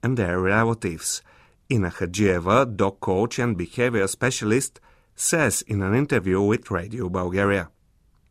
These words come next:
"Providing temporary or long-term shelter does not mean the end of the perilous journey and the anxiety, even for the pet owners who plan on staying in Bulgaria for a longer period of time.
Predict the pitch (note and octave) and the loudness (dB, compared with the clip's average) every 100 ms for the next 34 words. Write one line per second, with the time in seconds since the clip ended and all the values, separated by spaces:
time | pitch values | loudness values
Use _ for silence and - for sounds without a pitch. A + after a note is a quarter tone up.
0 | - B2 G#2 F2 F#2 F#2 - G2+ G#2 G#2+ | 0 4 4 2 0 -2 -2 -2 0 4
1 | F#2+ G2 A2 A2 - _ - G2 A#2 G#2+ | 6 6 4 -2 -14 _ -2 0 2 2
2 | F#2+ G2 - G2+ G#2 - A#2 A2 A2 G#2+ | 0 -2 -2 0 0 -2 0 0 2 0
3 | G#2+ - - - D3 C#3+ C#3 F#2+ - F#2 | 0 -4 -20 -2 0 2 2 0 -2 -2
4 | F#2+ G#2+ G#2 F#2 F2 F2 G2+ F2 F#2 - | 0 0 0 0 -2 -6 -6 -4 -6 -6
5 | - G#2 G2 F#2 F2+ F#2 F2 A2+ A#2 G#2+ | -2 0 0 -2 -4 -8 0 2 2 2
6 | G#2 F#2+ F#2 F2+ F2 B2+ B2+ G#2+ G2 - | 0 0 -2 -2 0 2 0 0 -6 -8
7 | _ _ _ - G#2 G#2 C3+ - C#3 C#3+ | _ _ _ -4 0 0 -2 -2 0 0
8 | - D3+ C#3+ C#3+ D3 A2+ E2+ - - - | 0 -2 0 0 2 0 -2 -6 -10 -20
9 | _ - D#3+ C#3+ G2+ F#2 F2+ G#2 - - | _ -6 0 2 4 2 0 0 0 -2
10 | F#2 F#2 G2 G#2 A2 G#2 G2 G#2 G#2 - | -2 0 0 0 2 4 4 4 0 -6
11 | _ _ A#2 C3 C#3+ G#2 F2+ F#2+ - F#2 | _ _ 0 2 2 0 0 -2 -2 -4
12 | E2+ F2 F2+ E2+ G#2 G#2 G#2 | -4 -6 -8 -6 0 2 2